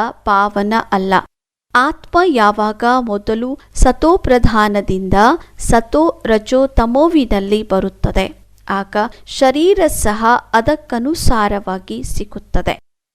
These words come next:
ಈಗ ನಿಮ್ಮ ಆತ್ಮ ಪಾವನವಾಗುತ್ತಾ ಹೋಗುತ್ತದೆ, ಆದರೆ ಶರೀರ ಈಗ ಪಾವನ ಆಗಿಲ್ಲ.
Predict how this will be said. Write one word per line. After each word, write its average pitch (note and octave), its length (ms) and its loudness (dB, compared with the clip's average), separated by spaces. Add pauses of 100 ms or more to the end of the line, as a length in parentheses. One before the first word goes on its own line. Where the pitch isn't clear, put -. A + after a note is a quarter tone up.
(100)
ಈಗ E4+ 380 -2
ನಿಮ್ಮ B3+ 420 -2 (140)
ಆತ್ಮ G#3 420 -2 (140)
ಪಾವನವಾಗುತ್ತಾ A3+ 1400 -2
ಹೋಗುತ್ತದೆ, - 760 -6 (460)
ಆದರೆ G3+ 480 2
ಶರೀರ C4+ 540 -2 (220)
ಈಗ G#3+ 240 -6 (120)
ಪಾವನ G3 580 -2 (300)
ಆಗಿಲ್ಲ. F#3 440 -4